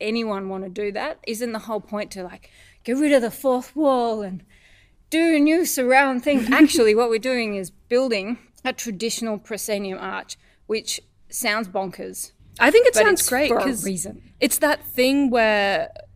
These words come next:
Speaker 2: a projection on a flat wall, it doesn't pull you in.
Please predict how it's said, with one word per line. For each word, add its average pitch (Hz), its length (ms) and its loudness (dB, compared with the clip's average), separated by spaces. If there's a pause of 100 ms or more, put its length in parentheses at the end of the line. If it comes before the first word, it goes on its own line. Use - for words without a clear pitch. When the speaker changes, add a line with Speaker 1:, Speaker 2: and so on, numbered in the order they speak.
(480)
Speaker 2:
a 226 80 -2
projection 240 580 -2
on 233 140 -2
a 214 40 -2
flat 180 440 -4
wall, 165 500 -4 (320)
it 185 120 -6
doesn't 208 340 -2
pull 185 320 -8
you 160 180 -8
in. 156 320 -8